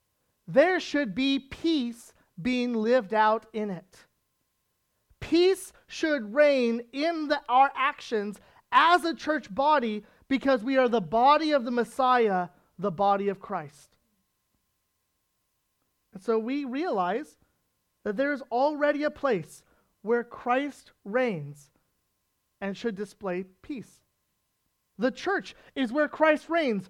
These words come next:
right now. Uh, I might have the title of senior pastor, but honestly, Jesus is the senior pastor of the church. And that's not being something goofy. That's literally true.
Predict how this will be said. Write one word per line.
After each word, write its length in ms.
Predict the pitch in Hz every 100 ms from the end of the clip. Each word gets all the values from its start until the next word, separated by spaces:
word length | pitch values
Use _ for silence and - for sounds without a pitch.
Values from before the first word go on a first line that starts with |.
| - 214
right 240 | 277 285
now. 380 | 269 277 196 139 _ _ _ -
Uh, 100 | 180 - _ - -
I 140 | 262
might 180 | 277 285
have 200 | 269 233
the 80 | 233
title 420 | - 277 285 277
of 100 | -
senior 300 | 285 277 277
pastor, 460 | 254 269 269 311
but 160 | 240 240
honestly, 500 | 214 262 294 302 311 - -
Jesus 640 | 180 160 294 311 277 220 -
is 180 | 262 202
the 140 | 233
senior 300 | - 262 254
pastor 420 | 247 262 240 -
of 80 | 233
the 80 | 233
church. 340 | - 285 294
And 80 | 208
that's 140 | 240 247
not 200 | 277 226
being 200 | 269 262
something 440 | 269 262 247 175
goofy. 540 | 214 285 - 226 262 - - _
That's 200 | 269 -
literally 760 | 220 240 269 330 320 269 247 240
true. 420 | - 311 320